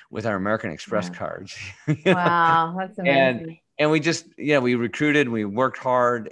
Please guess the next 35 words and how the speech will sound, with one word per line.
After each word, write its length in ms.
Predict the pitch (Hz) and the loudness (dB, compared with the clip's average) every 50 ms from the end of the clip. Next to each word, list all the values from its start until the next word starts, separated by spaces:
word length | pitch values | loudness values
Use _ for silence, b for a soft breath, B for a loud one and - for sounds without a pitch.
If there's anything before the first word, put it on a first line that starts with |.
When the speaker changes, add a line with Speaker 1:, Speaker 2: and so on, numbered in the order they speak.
| - | -12
Speaker 1:
and, 340 | - 107 107 104 98 92 - | -8 -6 -4 -4 -4 -4 -2
uh, 140 | 104 104 95 | -2 -2 -2
Stacy 400 | 87 - - 120 120 117 - 127 | -4 -4 -4 -4 -4 -4 -4 -6
was 180 | 113 107 104 95 | -6 -6 -8 -8
a 40 | 95 | -10
great, 500 | 92 92 107 104 107 92 87 - _ - - | -8 -4 -4 -4 -4 -4 -8 -14 _ -14 -10
uh, 460 | 101 104 104 98 90 85 78 69 53 - _ - | -8 -6 -4 -4 -4 -4 -6 -8 -10 -14 _ -14
help. 360 | - 113 117 117 113 107 - - | -8 -4 0 0 0 0 -2 -6
And, 240 | - 110 110 98 92 b b b b b b b _ - | -10 -8 -8 -8 -8 b b b b b b b _ -6
uh, 100 | - 120 | -4 -2
with 240 | 117 123 147 151 147 | 0 2 2 2 2
that, 380 | - 143 131 123 110 - - - - | 2 2 4 4 2 0 -2 -8 -10
we 140 | - 120 117 | -6 -6 -6
just 200 | 98 117 113 - | -4 -6 -8 -4
kept 200 | - 131 117 - | -2 -2 -2 -2
expanding 640 | - 78 - - - 110 107 107 107 101 98 95 95 | -4 -12 -12 -6 -4 -2 0 0 0 -2 -4 -4 -4
and, 180 | 95 90 78 - _ - | -6 -8 -8 -10 _ -12
and 100 | 107 101 | -10 -10
expanding. 640 | 87 - - - 110 104 107 107 104 101 98 95 | -10 -12 -10 -6 -4 -4 -2 -2 -2 -2 -4 -4
And 240 | 92 90 82 - - | -6 -6 -8 -8 -10
eventually 440 | 98 104 98 131 143 143 - 131 113 | -8 -4 -2 -2 0 0 0 -2 0
we 140 | 104 104 101 | 0 0 0
had 240 | 104 104 95 85 85 | 2 0 -2 -2 -6
forty 280 | - 117 117 117 113 107 | -4 0 0 2 2 4
offices 460 | 101 92 95 95 - - 107 92 95 | 2 2 0 -2 -4 -12 -14 -10 -8
around 180 | 101 95 95 | -6 -4 -4
the 60 | 95 90 | -4 -4
United 260 | 87 90 90 87 85 | -4 -4 -6 -6 -8
States 420 | - - - 92 92 92 85 - - | -10 -10 -6 -6 -6 -6 -8 -10 -14
and, 140 | 82 78 - B B B B B B B - | -14 -14 -16 B B B B B B B -8
and, 360 | 104 104 101 95 87 - - | -6 -6 -4 -4 -6 -8 -6
uh, 380 | - 95 98 92 85 78 73 71 - - _ - 90 98 | -4 -4 -2 -2 -2 -4 -4 -6 -10 -16 _ -18 -14 -6
did 200 | 110 120 104 90 | -4 -2 -2 -2
really 220 | 101 107 104 104 | -4 -4 -4 -2
well. 300 | 101 107 110 107 95 - | 0 0 2 2 0 -2